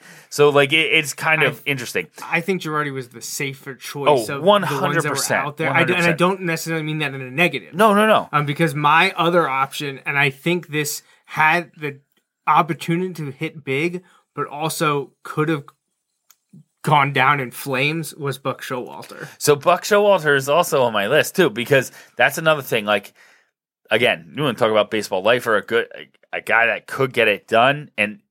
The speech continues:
Speaker 1: right, it could be the home run, or it could be a strikeout. Like, and it, and if you, the thing is, I feel like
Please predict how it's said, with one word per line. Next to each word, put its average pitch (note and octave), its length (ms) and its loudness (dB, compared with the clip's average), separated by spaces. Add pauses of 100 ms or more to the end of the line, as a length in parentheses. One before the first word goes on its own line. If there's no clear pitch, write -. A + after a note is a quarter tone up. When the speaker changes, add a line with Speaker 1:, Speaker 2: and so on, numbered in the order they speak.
(460)
Speaker 1:
right, F#2+ 340 2
it A#2 160 -6
could D3 240 -2
be D3+ 120 -2
the B2 100 4
home B2 260 0
run, F3 300 4 (520)
or A2 380 4
it G#2 180 0
could F#2+ 140 -2
be G2 400 -2
a - 40 -8
strikeout. E2 640 0
Like, E2 240 -4
and E2+ 280 -10
it, G2+ 280 0 (360)
and A#2 140 0
if C3+ 140 -2
you, D#3 320 0 (1120)
the A2+ 100 -2
thing E3 240 0
is, C3+ 160 0
I A2+ 80 0
feel D3 200 2
like C#3 220 4